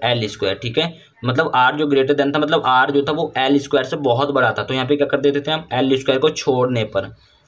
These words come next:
एल स्क्वायर को छोड़ते थे या फिर एल स्क्वायर ज़ीरो हो जाता था, ठीक है। तो यहाँ पे कर दीजिए एल स्क्वायर को छोड़ने पर, तो यहाँ पे जब एल स्क्वायर को छोड़ देंगे तो यहाँ पे क्या बचेगा, केवल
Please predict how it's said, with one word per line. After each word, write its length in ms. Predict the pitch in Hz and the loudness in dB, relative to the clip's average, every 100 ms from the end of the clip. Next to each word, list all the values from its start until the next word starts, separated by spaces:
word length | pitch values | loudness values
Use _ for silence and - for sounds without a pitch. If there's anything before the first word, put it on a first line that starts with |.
| - | -4
एल 200 | 123 131 | 0 0
स्क्वायर 240 | 131 143 139 | 2 0 2
को 80 | 147 | 0
छोड़ते 460 | - 127 123 139 | 0 -2 0 0
थे 120 | 135 | 2
या 140 | 147 147 | 2 2
फिर 160 | 151 - | 0 -2
एल 200 | 123 131 | -2 -2
स्क्वायर 280 | 123 147 147 | 0 0 0
ज़ीरो 320 | 120 120 120 | -4 -4 -2
हो 100 | 117 | 0
जाता 220 | 110 - 98 | -2 -4 -6
था, 160 | 107 110 - | -6 -8 -8
ठीक 160 | 117 | -4
है। 80 | 147 170 - - _ | -2 -4 -14 -20 _
तो 60 | 123 | -2
यहाँ 120 | 120 | -2
पे 100 | 123 | 0
कर 100 | 135 | 0
दीजिए 300 | 123 127 147 127 | 0 0 0 0
एल 200 | 127 131 | 0 -2
स्क्वायर 240 | - 127 | -2 0
को 80 | 143 | 0
छोड़ने 380 | 143 131 131 143 | 0 0 2 2
पर, 180 | 160 160 | 0 -2
तो 120 | 131 | -2
यहाँ 140 | 123 | -2
पे 120 | 120 | 0
जब 160 | 135 135 | 0 0
एल 180 | 120 131 | 0 0
स्क्वायर 220 | 131 139 | 0 0
को 80 | 143 | 0
छोड़ 200 | 143 127 | -2 -2
देंगे 180 | 123 135 | -2 -2
तो 60 | 143 | -2
यहाँ 140 | 139 | -2
पे 60 | 143 | 2
क्या 120 | 135 | 2
बचेगा, 220 | 135 135 | 4 2
केवल 240 | 147 151 | 2 0